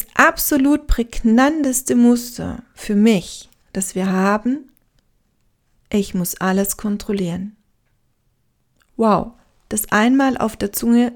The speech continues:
zergehen zu lassen. Ich muss alles kontrollieren. Und viele sagen, ja klar, da bin ich dabei. Und manche, hm, nö, doch, ich glaube, es ist, es ist jeder dabei. Und zwar, ob du persönliche Beziehungen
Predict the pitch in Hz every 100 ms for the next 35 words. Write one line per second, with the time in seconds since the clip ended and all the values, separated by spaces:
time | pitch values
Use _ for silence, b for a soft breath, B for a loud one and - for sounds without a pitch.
0 | - - 233 208 208 202 190 175 - -
1 | - 226 240 269 269 - 202 214 214 -
2 | 220 220 208 202 170 190 B B B B
3 | B B B B B 220 226 - - 269
4 | 254 240 233 226 226 - 185 - - 262
5 | 208 - - 202 202 196 214 202 220 214
6 | - - 190 185 185 - 196 - 330 294
7 | 233 208 180 208 262 _ _ _ _ _
8 | 254 220 196 - - 196 185 - - -
9 | _ - 190 202 - 208 196 151 - -
10 | 220 233 _ B B B B B B 214
11 | 214 - 214 220 - 220 - 214 214 202
12 | 254 254 240 208 202 - - 269 285 226
13 | 214 226 240 -